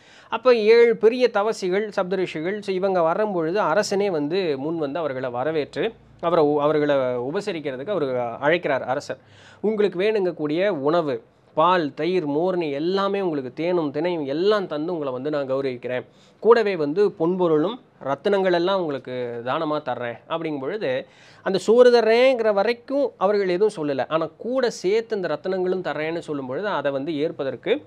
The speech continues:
தவசிகள் மறுக்கிறாங்க. அதற்குண்டு காரணமும் சொல்றாங்க. என்ன அப்படின்னு சொன்னா, இந்த தானமானது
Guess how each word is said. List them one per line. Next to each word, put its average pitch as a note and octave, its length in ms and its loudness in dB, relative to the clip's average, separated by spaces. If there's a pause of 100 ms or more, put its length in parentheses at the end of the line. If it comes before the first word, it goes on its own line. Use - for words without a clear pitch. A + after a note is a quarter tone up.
(280)
தவசிகள் F#3 480 0
மறுக்கிறாங்க. C3 460 -4
அதற்குண்டு D3+ 420 -6
காரணமும் F3+ 580 -2
சொல்றாங்க. A#2+ 380 -10
என்ன F3+ 300 -6
அப்படின்னு C#3 180 -8
சொன்னா, C3+ 480 -6 (960)
இந்த A#3+ 280 0 (520)
தானமானது F#3+ 1040 2